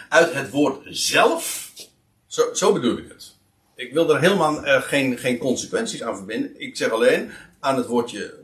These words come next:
of het was of werd, kun je hier aan zich geen consequenties verbinden. Wat wel het geval is, dus kijk, er staat: "En de aarde was chaos", of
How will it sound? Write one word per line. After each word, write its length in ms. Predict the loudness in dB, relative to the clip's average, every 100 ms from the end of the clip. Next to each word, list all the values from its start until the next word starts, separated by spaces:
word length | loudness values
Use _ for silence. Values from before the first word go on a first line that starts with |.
| -6
of 240 | -4 -4
het 140 | -10
was 300 | 0 2 2
of 200 | -2 -4
werd, 260 | 0 0 0 -16 _ _ _ _
kun 180 | -4 2
je 140 | 2
hier 600 | 0 -2 0 2 0 -2 -14 _ _ _
aan 220 | -2 0
zich 480 | 0 0 -2 -6 -4
geen 160 | -4
consequenties 640 | 0 -2 -2 -2 -2 -4 -10
verbinden. 520 | -12 -10 -8 -8 -12 -16 -20
Wat 380 | 4 4 4 -8 _ -10
wel 400 | 4 6 6 0
het 160 | -4 -6
geval 360 | -8 -6 -6
is, 280 | -4 -6 -6
dus 180 | -10 -4
kijk, 240 | -2 -2
er 80 | -4
staat: 240 | 0 0 2
"En 100 | 0
de 80 |
aarde 280 | 4 4 2
was 300 | 0 -2 -4 -12 _ _ _
chaos", 840 | -8 -2 6 8 8 6 4 4 0
of 260 | 0 -2